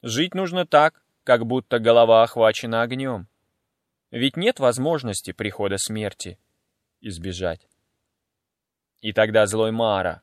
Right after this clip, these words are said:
осознав: «Благословенный, счастливый знает меня»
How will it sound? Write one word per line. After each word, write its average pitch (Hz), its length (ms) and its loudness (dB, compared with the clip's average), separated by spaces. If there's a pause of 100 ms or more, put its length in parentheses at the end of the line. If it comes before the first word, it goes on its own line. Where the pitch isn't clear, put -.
осознав: 110 720 -2 (680)
«Благословенный, 104 1000 -4 (400)
счастливый 147 760 -4
знает 107 420 -2
меня» 110 380 -8